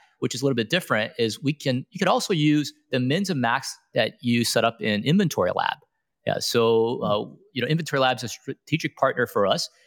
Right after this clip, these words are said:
You could also pull their cost in as well. Yeah, so you could actually pull their costs in, and, uh, this is just in our settings here, where you're able to just toggle on,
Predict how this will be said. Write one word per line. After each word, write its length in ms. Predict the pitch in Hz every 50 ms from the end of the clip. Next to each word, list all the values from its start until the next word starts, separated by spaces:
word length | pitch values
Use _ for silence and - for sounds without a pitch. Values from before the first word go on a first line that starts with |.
| _ _ -
You 80 | - 117
could 100 | 151 139
also 360 | 147 151 - - 139 117 - _ - -
pull 260 | - 175 196 220 220
their 180 | 196 185 175 156
cost 540 | - - - - 160 180 190 - - - -
in 180 | 135 127 127 131
as 260 | - 123 123 104 -
well. 420 | 110 117 131 151 127 101 95 - - _ _ _ _ _ _ _ -
Yeah, 160 | 107 98 92
so 140 | 95 - 131
you 40 | 147
could 140 | - 143
actually 220 | 143 165 156 - 135
pull 220 | - - 143 151
their 140 | 143 139 127
costs 420 | 120 - - 131 143 151 147 -
in, 280 | - 117 107 104 101 107
and, 480 | - 113 110 110 110 110 107 107 113 - - -
uh, 140 | 107 104
this 200 | 101 120 131 -
is 140 | - 113 -
just 400 | - 123 120 - - - - - _ _ -
in 180 | 117 110 110
our 100 | 110 104
settings 480 | 98 - - 147 151 160 139 120 101 -
here, 280 | - 107 92 95 95 _ _ _ _ _ _ -
where 140 | - 120 110
you're 140 | 113 113
able 180 | 117 120 117 117
to 140 | 110 107 104
just 320 | 92 113 101 - - - _ _ _ -
toggle 400 | - 123 127 113 120 107 - - -
on, 420 | 117 139 165 214 226 214 185 -